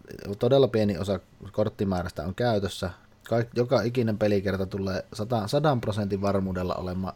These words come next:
erilainen, ellet pelaa tuhansia kertoja tätä peliä. Ja se on niin kuin, me tykkään siitä, että pitää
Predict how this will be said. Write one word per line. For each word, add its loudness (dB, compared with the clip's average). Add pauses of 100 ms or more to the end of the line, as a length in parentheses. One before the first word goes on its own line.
erilainen, -6
ellet 0
pelaa 4 (120)
tuhansia 0
kertoja -6
tätä -10
peliä. -8 (560)
Ja -2
se 0
on 2
niin 0
kuin, -2 (800)
me 6
tykkään 0
siitä, 2
että -4
pitää 0